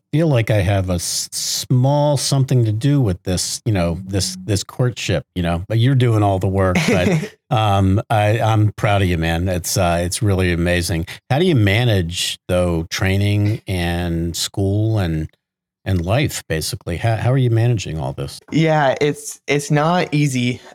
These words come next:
Speaker 2: Um, but I will say that I feel like I've, I've been bred for it. Um, over kind of my whole life, I've done multiple sports and really done, uh, high intensity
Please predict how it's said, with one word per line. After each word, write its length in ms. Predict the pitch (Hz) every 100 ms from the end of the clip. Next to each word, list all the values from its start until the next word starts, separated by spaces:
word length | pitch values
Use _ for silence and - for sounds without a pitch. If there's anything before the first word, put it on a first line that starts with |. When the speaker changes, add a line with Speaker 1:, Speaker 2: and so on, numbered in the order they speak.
| -
Speaker 2:
Um, 720 | 120 120 117 113 107 110 107
but 140 | 131 123
I 100 | 127
will 220 | 131 135
say 300 | - 131 127
that 120 | 123
I 140 | 117
feel 180 | 110 131
like 220 | 120 113
I've, 260 | 117 110 - -
I've 200 | 117 113
been 220 | 113 104 -
bred 260 | - 117 113
for 240 | - 139
it. 240 | 160 175 - _
Um, 640 | 120 120 117 113 107 107 -
over 340 | 127 127 127 127
kind 220 | - 127
of 40 |
my 120 | 123
whole 220 | 117 120 113
life, 420 | 117 113 113 - _ _ _ _ _ _ -
I've 220 | 113 113
done 180 | 120 117
multiple 420 | 117 120 - 131
sports 520 | - 123 127 123 -
and 340 | 120 117 113
really 400 | 110 113 113 113 -
done, 320 | 117 113 113 - - -
uh, 380 | 110 107 110 110 _ _ -
high 180 | 117
intensity 800 | 117 113 - 160 151 139 139 151